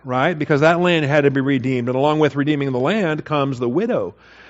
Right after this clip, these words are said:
that, uh, the widow of Elimelech, uh, is, is still available and, and needs to bear a child to bear up a name for, for Abim-, for, uh, Elimelech in, uh, Ruth chapter four. Let me,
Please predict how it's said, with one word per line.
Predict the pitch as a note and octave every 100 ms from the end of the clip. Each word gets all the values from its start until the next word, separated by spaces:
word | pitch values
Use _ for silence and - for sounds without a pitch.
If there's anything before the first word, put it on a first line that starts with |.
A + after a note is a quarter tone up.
| -
that, | C3 C#3+ C#3 C#3 D#3+
uh, | C#3+ C3 B2+
the | C3
widow | C3 F3+ F#3 C3+
of | B2
Elimelech, | A#2+ F#3+ G3 C3 B2+ - C#3+
uh, | C3+ C3 B2+ C3+
is, | C#3 C#3+ C#3+ B2
is | C#3+ B2
still | - D#3+ D3
available | A#2+ - E3+ E3+ C3+ C#3
and, | B2+ D3
and | C3+ B2
needs | C#3 D3+ C#3+
to |
bear | B2+ C#3
a | B2
child | - F3 F3 C3+ C3+ - - - -
to | C#3
bear | D3 D3+
up | D3
a | C3+
name | B2+ C#3+ C#3+
for, | B2+ C3 B2 B2 -
for | - B2 B2 C3+
Abim-, | A#2 E3 G#2+
for, | - B2 A#2 A2 C3+
uh, | A#2+ A2+ B2+
Elimelech | A#2+ E3 C3+ G#2+ - _ _ _ _ _ _ _ _ -
in, | C#3 B2+ A#2+
uh, | A#2+ A#2 A#2 - - _ _
Ruth | B2+ C3+ -
chapter | - C#3 B2+ - B2
four. | - C#3+ C3 A2+ G#2
Let | A2 B2
me, | A#2